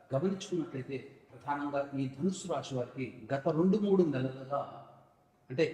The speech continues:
గత మూడు సంవత్సరాల్లో ఏ విధంగా అయితే ఇబ్బందులు పడ్డారో అటువంటి ఇబ్బందులు గత రెండు మూడు నెలల్లో కొంత పడి ఉంటారు. ఎందుకంటే శని వక్రించే స్థితి పొంది ఉండడం, వక్ర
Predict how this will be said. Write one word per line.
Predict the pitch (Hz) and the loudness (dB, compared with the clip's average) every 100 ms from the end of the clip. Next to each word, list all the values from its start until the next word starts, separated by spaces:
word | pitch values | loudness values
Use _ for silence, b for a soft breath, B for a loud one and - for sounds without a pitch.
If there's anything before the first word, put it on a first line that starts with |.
| - - | -6 -6
గత | 127 - 156 117 131 | -2 2 0 2 8
మూడు | 165 170 | 8 8
సంవత్సరాల్లో | 165 - - 165 165 170 160 | 4 -2 0 2 4 2 0
ఏ | 143 | -2
విధంగా | 151 147 151 | 0 2 2
అయితే | 147 - 147 | 0 -2 -4
ఇబ్బందులు | 113 127 135 135 | -4 0 0 0
పడ్డారో | 131 117 - 117 131 - 143 | -4 -6 -2 -2 -2 -8 -10
అటువంటి | - 202 190 | -6 -2 0
ఇబ్బందులు | 175 165 175 185 127 131 - | 0 0 2 2 0 -2 -4
గత | 151 156 | -2 0
రెండు | 170 180 | 2 2
మూడు | 180 180 | 0 -4
నెలల్లో | 165 180 185 - | -6 -8 -8 -6
కొంత | 135 123 | -6 -4
పడి | 127 | -6
ఉంటారు. | 143 - - | -6 -12 -8
ఎందుకంటే | 135 151 147 | -6 -4 -4
శని | 156 156 165 | -2 0 2
వక్రించే | 131 - 180 175 | 0 0 -4 -4
స్థితి | - 131 127 | -10 -14 -10
పొంది | 131 123 | -8 -6
ఉండడం, | 117 135 190 - B B - | -4 -4 -4 -6 B B -4
వక్ర | 135 - | -4 0